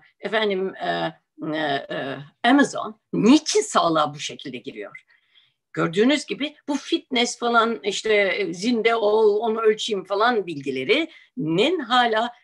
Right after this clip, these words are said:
e, tıbbi, e, değere, ki onun da bir adını buldum, tıbbi sınıf ölçümler olmamasına rağmen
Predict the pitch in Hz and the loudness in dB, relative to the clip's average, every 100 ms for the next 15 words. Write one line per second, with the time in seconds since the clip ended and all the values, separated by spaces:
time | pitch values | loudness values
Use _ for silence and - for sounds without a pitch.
0 | - 170 165 165 156 _ - 147 - 240 | -12 -8 -6 -6 -8 _ -12 -12 -8 -2
1 | 277 262 _ _ 175 175 160 160 147 - | -2 -2 _ _ -6 -2 0 -2 -4 -8
2 | _ 147 143 175 156 143 226 240 - 208 | _ -14 -6 -2 0 -2 -6 -8 -8 -4
3 | 165 196 180 160 165 185 202 160 214 - | -2 -4 -4 -6 -6 -4 -6 -8 -12 -12
4 | 165 147 254 - 214 202 196 - _ _ | -12 -4 -4 -2 2 2 2 -6 _ _
5 | 185 147 - 165 160 - - 254 294 254 | -4 -2 -2 0 0 -2 0 2 2 2
6 | 147 143 127 120 156 247 339 | -2 -6 -6 -4 -2 -2 -2